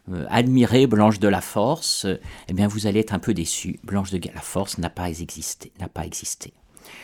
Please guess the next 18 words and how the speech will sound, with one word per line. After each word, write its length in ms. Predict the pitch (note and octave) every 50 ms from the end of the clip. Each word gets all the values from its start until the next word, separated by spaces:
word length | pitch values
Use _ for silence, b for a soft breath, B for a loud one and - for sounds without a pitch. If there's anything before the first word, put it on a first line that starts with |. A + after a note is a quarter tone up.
| B B B
Elle 180 | - G2+ G#2+
est 140 | B2+ B2+ -
une 100 | B2 A2+
création, 800 | G#2 - - - C3+ A#2+ A2 - - - - - F#2+ G2 A2+ C#3+ B B B B B B B -
euh, 80 | E2
de 500 | E2+ E2 D#2+ A#2 B2 C3+ C#3+ D3 D3 C#3+ C#3+ B B B B B
Gertrude 500 | - F2 E2+ A#2+ B2 - - - D#3 D#3
von 140 | D#3 - -
Lefort, 520 | A#2 G#2 F2 D#2+ - - A2 B2 D#3+ F#3 -
qui 180 | - - -
est 40 | A#2
la 80 | A2 G2
première 800 | - - - F#3 F#3+ F3 D#3+ D#3 D3+ D3+ E3+ G3 G#3 G3 - _
à 140 | C3 B2+
avoir 420 | C3 A#2 A#2 B2 C#3 D3+ D3 - C3
écrit 460 | C3+ B2 - - - - A2+ - - _ - - -
sur, 600 | - - - - - - C#3 C#3+ D3 D#3+ - A2+
euh, 160 | A2+ A#2+